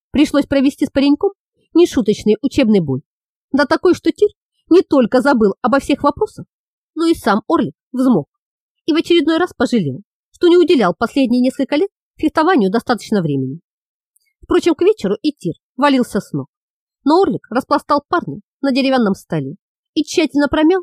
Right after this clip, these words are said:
прощупал каждую мышцу на его теле, проверил все косточки, затем вогнал в кожу терпкую мазь, отобрал из предложенных челюдью Конга блюда, которые не давали тяжести в ногах и пустоты в голове,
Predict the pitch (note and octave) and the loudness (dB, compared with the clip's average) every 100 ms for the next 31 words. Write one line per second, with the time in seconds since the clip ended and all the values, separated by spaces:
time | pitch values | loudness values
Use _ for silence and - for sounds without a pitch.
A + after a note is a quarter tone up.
0 | - - C#4 - F4+ G#3+ - C#4 A3+ C4+ | -6 -6 -4 -4 -4 -4 -2 -2 0 0
1 | D#4 - - G#3 A#3+ A#3 - - C3 _ | 0 -2 -4 -2 0 -2 -6 -12 -14 _
2 | _ _ _ - D#4+ D#4+ C4 - A#3+ - | _ _ _ -2 2 2 0 -2 -6 -6
3 | D#3 - D#3+ - - _ _ _ - D4+ | -10 -12 -20 -20 -20 _ _ _ -6 -2
4 | F4+ D4 D#4 D#4 D#4 - F#4+ - - _ | 0 0 2 0 -2 -4 -6 -6 -14 _
5 | _ - D4 - A#3+ G#3+ D#3 C#3+ _ _ | _ -4 -4 -2 -2 -2 -4 -10 _ _
6 | _ C4+ - C#4 F#4+ - - - C4 C#4+ | _ -4 -2 0 -2 -4 -8 -4 0 0
7 | B3 B3+ - B3+ A#3 B3 - D#4 - - | 0 -2 -2 -2 -2 -4 -2 -2 -4 -8
8 | A3+ A#3+ D3+ - - _ _ _ - G4 | -2 -2 -2 -8 -20 _ _ _ -4 0
9 | F4+ E4 E4 C#4 G#3+ A#3 E4+ A#3 G3 G3+ | 2 2 2 0 0 -2 -2 -4 -6 -4
10 | G#3 G3+ C#3 - _ _ - D4+ - C#4 | -2 -2 -6 -14 _ _ -6 -4 -2 -2
11 | D4 G3 G3+ F#3 C3+ | -2 0 0 0 -4